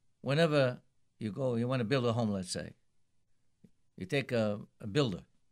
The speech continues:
and you ask him, "Okay, how long is it gonna take to build my home?" I say, "Well, I can have it done in twelve months, no problem."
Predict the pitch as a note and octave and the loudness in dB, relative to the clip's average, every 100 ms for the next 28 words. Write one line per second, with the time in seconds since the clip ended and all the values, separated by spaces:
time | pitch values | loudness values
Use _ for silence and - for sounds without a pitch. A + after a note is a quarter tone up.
0 | _ _ _ _ _ _ _ - G2 G2 | _ _ _ _ _ _ _ -6 -4 -4
1 | - A2+ A#2 C#3+ - - C3 A#2+ A2+ B2 | -6 -2 2 4 2 0 -2 0 -2 -2
2 | A2+ C3+ C3+ A#2+ B2 A#2 - B2 A#2 B2+ | 0 0 0 -2 -2 -2 -2 -4 -4 -6
3 | A#2 A#2+ D3 C3 - _ _ _ _ _ | -2 0 2 0 -4 _ _ _ _ _
4 | _ - - - A#2+ - F3+ F3 F3+ _ | _ -16 -10 -8 -8 -8 -4 -4 -4 _
5 | _ C3 C#3+ C#3+ C3 B2+ B2+ A2+ B2+ G#2 | _ -8 2 4 4 2 2 2 -2 0
6 | G2+ F2+ B2 G2 A#2+ F#2+ C2+ | -2 -2 -6 -2 0 0 -4